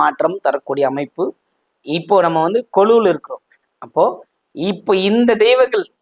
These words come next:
அன்னை, அன்னைமார்களை வழிபடும் போது மிகுந்த ஏற்றமும் மகிழ்ச்சியும் கிடைக்கும். இப்போ நட்சத்திர வாயிலா அனுஷ நட்சத்திரத்துக்கு என்ன பிரச்சனை வரும் அப்படின்னா, அனுஷத்தை பொறுத்த முறையில் இந்த பல், எலும்பு, மஜ்ஜைகள்,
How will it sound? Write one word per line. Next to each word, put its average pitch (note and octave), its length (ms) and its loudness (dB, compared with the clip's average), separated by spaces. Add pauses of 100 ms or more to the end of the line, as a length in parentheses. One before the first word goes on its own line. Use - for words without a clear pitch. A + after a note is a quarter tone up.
(120)
அன்னை, A3 220 0 (440)
அன்னைமார்களை G#3 580 2
வழிபடும் F3+ 420 0
போது C#3 220 -4 (500)
மிகுந்த G#3+ 340 0 (240)
ஏற்றமும் G3 500 0
மகிழ்ச்சியும் E3+ 540 -4
கிடைக்கும். C#3+ 500 -2 (960)
இப்போ - 180 -6 (120)
நட்சத்திர A3 500 2
வாயிலா F3+ 280 2 (100)
அனுஷ G#3+ 160 -8 (100)
நட்சத்திரத்துக்கு F#3+ 520 -2
என்ன F3 200 0
பிரச்சனை E3 380 -4
வரும் B2+ 180 -4 (140)
அப்படின்னா, B2 320 -6 (520)
அனுஷத்தை A#3+ 500 0 (100)
பொறுத்த G3 340 0
முறையில் E3+ 300 2 (600)
இந்த A#2 120 -14 (320)
பல், G3+ 220 0 (480)
எலும்பு, A3+ 360 2 (400)
மஜ்ஜைகள், G3 520 0